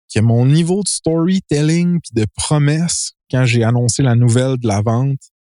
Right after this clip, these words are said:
il était un petit peu trop élevé par rapport à la réalité qu'on s'en venait vivre. Je pense que j'ai vraiment voulu peinturer, genre, le meilleur des deux mondes, puis les voyages qui se passeraient, puis il y a des choses là-dedans que ça a juste pas été vrai.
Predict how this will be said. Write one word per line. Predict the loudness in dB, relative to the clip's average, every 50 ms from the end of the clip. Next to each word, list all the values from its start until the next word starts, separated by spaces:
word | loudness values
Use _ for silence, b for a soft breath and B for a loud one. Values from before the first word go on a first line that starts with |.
| _ _ _ _ _ _ _
il | -8
était | -4 -2 0
un | 0 0
petit | -2 -4 -6 -4
peu | -4 -6
trop | -4 _ -4 -2 0
élevé | 0 0 0 0 0 -2
par | -2 -2 -2 0
rapport | 0 0 0 0 -2 -2 0 0 -2 -4 -6 -8 _ _ _ _ _ _ _ _ _ _ _
à | -2 0 0
la | 2 2
réalité | 2 2 0 0 0 -2 -2 -4 -6 -6
qu'on | -4 -4 -4
s'en | -2 -2 0 0 2
venait | 2 2 2 2
vivre. | 2 0 -2 -2 -4 -6 -10 _ _ _ _ _ _ _ _ _ _ _
Je | -4 -2
pense | -2 -2 0
que | 0
j'ai | 0 0 0
vraiment | 0 0 0 0 2 2 0 0
voulu | 0 0 0 0 0
peinturer, | 0 -2 -2 -2 -2 -2 -2 -2 0 0 0 0 2
genre, | 0 0 0 0 0 0
le | 0 0 0
meilleur | 0 2 2 2 2 2 2 2 0 0 -2
des | -2 -2 -2
deux | 0 0 0 2
mondes, | 2 2 2 2 2 2 0 2 2 2 0 0 -2 -4
puis | -8 -8 -6 -2 -2 0 0 0 -2 -4 -8 -10
les | -14 -6
voyages | -2 0 2 2 2 2 2 0 0 -2 -4
qui | -6 -8
se | -8 -4
passeraient, | -2 -2 -2 -2 0 -2 -2
puis | -2 -2 -4
il | -2
y |
a | 0
des | 0 0
choses | 0 0 -2 0 0
là-dedans | -2 -4 -2 -2 -2 -2 -2
que | -2
ça | -2 -2 -2
a | 0
juste | -2 -2 -4 -4 _
pas | -6
été | -4 -2 -2 -4
vrai. | -4 -4